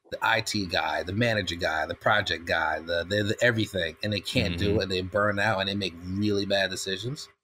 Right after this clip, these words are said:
Speaker 2: Yeah.
Speaker 1: Happens all the time. Like, I wanna say even, um, like, not recently, when I worked in Jersey City,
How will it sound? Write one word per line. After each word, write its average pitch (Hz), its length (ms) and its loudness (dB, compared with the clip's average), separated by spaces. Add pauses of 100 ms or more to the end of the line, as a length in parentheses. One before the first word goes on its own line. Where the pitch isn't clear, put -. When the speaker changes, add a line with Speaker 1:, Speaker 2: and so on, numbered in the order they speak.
(100)
Speaker 2:
Yeah. 85 220 -2
Speaker 1:
Happens 170 300 2 (180)
all 131 320 6
the 110 80 2
time. 76 360 -4 (520)
Like, 104 300 2 (640)
I 107 80 -2
wanna 147 280 0
say 123 380 2
even, 110 400 0
um, 98 440 0 (640)
like, 98 240 0
not 135 320 0
recently, 101 500 0
when 110 140 2
I 139 40 4
worked 143 260 0
in 104 60 -8
Jersey 110 200 2
City, 90 360 -2